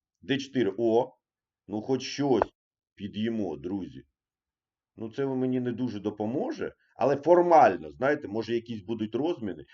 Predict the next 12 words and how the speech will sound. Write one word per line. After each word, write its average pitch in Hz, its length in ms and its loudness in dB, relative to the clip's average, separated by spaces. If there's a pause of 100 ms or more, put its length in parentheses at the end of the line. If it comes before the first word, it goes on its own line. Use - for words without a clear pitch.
(120)
Я 147 140 2
зазвичай 185 460 2
не 175 120 2
міняю 214 340 2
такі 127 240 -6
фігури, 104 320 -2
але 123 120 4
це 175 120 -4
може 180 220 -2
бути 175 220 0
психологічним 156 760 -4
тиском. 82 460 -14